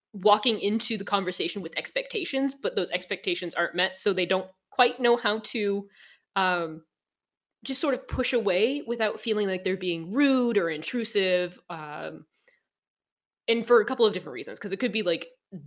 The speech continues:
they don't want to feel like they're dumb, or they don't want to make you feel dumb. And every client's a little bit different.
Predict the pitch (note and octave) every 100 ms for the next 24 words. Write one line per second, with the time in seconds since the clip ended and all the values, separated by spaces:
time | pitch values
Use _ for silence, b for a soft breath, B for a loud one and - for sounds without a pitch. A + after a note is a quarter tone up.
0 | - D#3+ D3 D3 F3+ F#3 - _ _ -
1 | _ _ F3 E3+ F3 - - B3 B3 -
2 | _ - B3+ C4+ C4+ C#4 - C#4 C4+ C#4
3 | D4+ D#4 E4+ G3+ F#3+ F3+ F3+ F3+ - F#3+
4 | D#3+ F#3 F3+ F3 F3 E3 G3 F3+ F3+ F#3+
5 | F3 E3 B3+ A3+ - - F2+ - _ _
6 | _ _ _ _ _ _ - - F#3+ F3+
7 | E3+ D#3+ E3 D3+ C#3+ C#3+ C#3+ D3 D3+ -
8 | _ F#3 - - C#3+